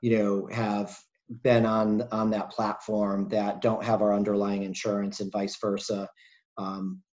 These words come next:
but that's something that is an, an enhancement to an employer's capability. And in fact, um, while it's not embedded in, in that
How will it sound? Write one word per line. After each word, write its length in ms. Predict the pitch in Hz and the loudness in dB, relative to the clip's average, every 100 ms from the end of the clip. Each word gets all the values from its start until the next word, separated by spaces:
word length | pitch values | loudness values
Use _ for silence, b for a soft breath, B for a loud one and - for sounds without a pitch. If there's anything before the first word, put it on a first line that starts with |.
| - | -2
but 140 | 123 | 2
that's 260 | 160 170 - | 4 4 4
something 400 | 180 160 156 131 | 2 4 6 6
that 220 | 131 127 | 6 6
is 160 | 123 123 | 6 6
an, 80 | |
an 180 | 117 110 | 4 2
enhancement 960 | 107 101 - 127 123 120 - 110 95 - - | 0 -4 -2 0 2 0 -2 -2 -2 -4 -4
to 520 | 117 107 101 101 95 - _ _ _ _ | 0 4 4 2 0 -8 _ _ _ _
an 120 | 135 117 | 4 4
employer's 760 | 110 - 131 123 120 110 107 | 4 2 4 6 8 6 2
capability. 840 | - 107 107 90 110 113 107 104 | 0 0 0 0 2 4 4 4
And 80 | 101 | 2
in 80 | 101 | -2
fact, 460 | - 120 110 - - - _ _ _ - | 0 0 0 -4 -10 -18 _ _ _ -4
um, 260 | 113 104 107 | 0 0 4
while 280 | 123 123 120 | 8 8 8
it's 120 | 120 | 6
not 220 | 143 147 | 4 4
embedded 420 | 131 120 127 123 | 4 8 8 8
in, 240 | 117 110 117 | 6 4 0
in 280 | 135 123 113 101 | 2 6 4 6
that 280 | 113 110 | 4 4